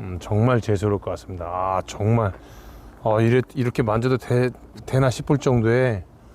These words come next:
와, 대단한 작품들 속으로, 음, 저와 함께 들어가 보겠습니다. 와, 정말 좋네. 이거 새끼, 새끼.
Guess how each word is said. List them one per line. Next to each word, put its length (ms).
와, 500
대단한 640
작품들 560
속으로, 460
음, 380
저와 340
함께 440
들어가 240
보겠습니다. 600
와, 420
정말 360
좋네. 200
이거 100
새끼, 300
새끼. 300